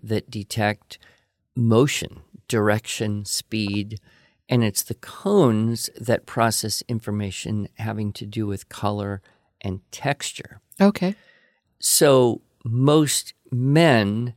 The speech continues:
Speaker 1: most males will process that information with speed and direction and movement more vibrantly or more powerfully, and most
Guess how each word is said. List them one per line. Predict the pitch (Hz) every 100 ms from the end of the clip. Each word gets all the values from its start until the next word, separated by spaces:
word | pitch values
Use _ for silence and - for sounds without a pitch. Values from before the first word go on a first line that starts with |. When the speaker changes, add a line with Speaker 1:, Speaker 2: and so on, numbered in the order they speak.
| _ _ _ _ _ _
Speaker 1:
most | - 120 -
males | - 117 120 139 101 78 98 - - - _ _ _
will | 139 123 135 156 135 107 113 113 - _ _ _ _
process | - 165 147 - 117 -
that | 117 -
information | 117 107 - 104 143 220 - 90 92 107
with | 110
speed | - - 117 113
and | 113 104
direction | 104 113 117 - 95
and | 95 104
movement | 139 190 120 98 98 - _ _ _ _ _ _ _
more | - 135 127
vibrantly | 107 117 120 143 139 151
or |
more | 120 101
powerfully, | - 101 107 120 - 147 -
and | 123 123
most | 110 101